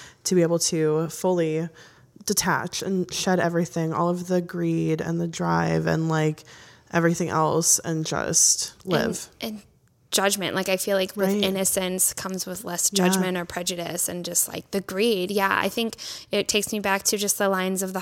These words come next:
Speaker 2: highway and taking the trail.
Speaker 1: Right.
Speaker 2: You know, that highway seems so greedy. And so,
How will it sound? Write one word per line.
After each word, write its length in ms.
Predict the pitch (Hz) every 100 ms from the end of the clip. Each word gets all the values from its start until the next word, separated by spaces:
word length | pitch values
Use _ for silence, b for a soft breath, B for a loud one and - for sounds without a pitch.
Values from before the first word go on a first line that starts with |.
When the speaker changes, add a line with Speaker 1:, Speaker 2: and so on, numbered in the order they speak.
| -
Speaker 2:
highway 580 | 190 190 185 185 185 185
and 140 | 185
taking 340 | 196 185 185 180
the 60 | 170
trail. 480 | - 165 - 220 214
Speaker 1:
Right. 420 | 208 240 220 202
Speaker 2:
You 80 | 196
know, 140 | 185
that 160 | 185 -
highway 460 | - 202 190 180
seems 320 | 175 185 180 -
so 160 | 175
greedy. 580 | 170 170 165 - - 180 B B B B B -
And 260 | - 220
so, 580 | - 196 180 175 180